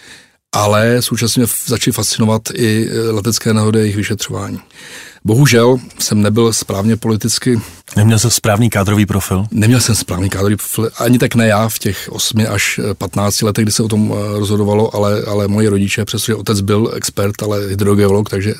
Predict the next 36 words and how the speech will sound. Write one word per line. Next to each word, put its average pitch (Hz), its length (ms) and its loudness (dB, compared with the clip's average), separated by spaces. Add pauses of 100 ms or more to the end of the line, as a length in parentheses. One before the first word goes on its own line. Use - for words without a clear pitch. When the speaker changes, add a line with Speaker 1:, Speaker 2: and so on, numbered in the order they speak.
Speaker 1:
spíš - 260 -4
exaktní 117 440 0
věda 101 200 -2
než 107 300 -6
společenská, 110 640 -4 (720)
tak - 180 -4
jsem 113 180 4
nemohl 117 640 4
jít 110 380 0
v - 80 -12
podstatě, 107 500 -2
e, 107 400 -2
létat. 101 440 0 (280)
E, 107 260 -6
informoval 101 500 0
jsem 107 160 0
se, 110 360 0 (640)
jestli - 180 -4
bych 110 160 -2
mohl, 107 500 2
v - 40 -10
podstatě 101 320 -2
mi 104 60 2
bylo 98 140 2
řečeno, 98 260 0
že 98 160 2 (100)
spíš - 400 -2
ne, 95 260 0
že 104 100 0
bych 98 160 -2
tak, - 360 -4
eh, 101 320 -2
skončil 101 460 -2
na, 98 220 0 (440)
na 98 80 -2
vě-, 104 220 2